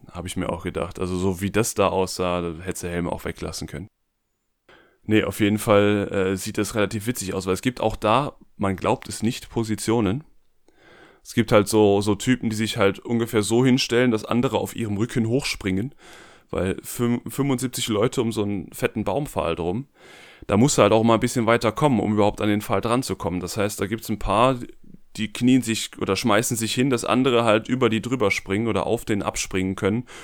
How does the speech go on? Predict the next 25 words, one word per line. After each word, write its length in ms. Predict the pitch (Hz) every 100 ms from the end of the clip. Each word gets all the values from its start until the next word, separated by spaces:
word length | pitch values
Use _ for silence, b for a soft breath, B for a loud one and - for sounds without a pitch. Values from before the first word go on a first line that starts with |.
| B
um 160 | - 117
über 220 | 120 110
die 180 | 98 90
fünfundsiebzig 600 | - 120 110 104 - -
Leute 260 | 117 127 92
drüber 300 | 90 82 82
zu 100 | 87
segeln. 460 | 80 82 95 123 - B B B B B
Und, 400 | - 101 98 -
äh, 420 | 92 90 90 92
solche 320 | 101 101 95
Späße. 520 | - - 87 - 80
Also 500 | - 95 95 95 107 - B B B B
sieht 380 | - 104 135 160
auf 240 | 131 123 -
jeden 280 | 127 127
Fall 280 | 120 127 113
spektakulär 920 | 110 - 135 - 120 - 107 104 113 -
aus, 420 | 131 127 - - -
äh, 300 | 98 98 98
und 480 | - 113 120 131
ja, 300 | 135 135 - -
ist 180 | - -
es 160 | - -
auch. 420 | 67 67 -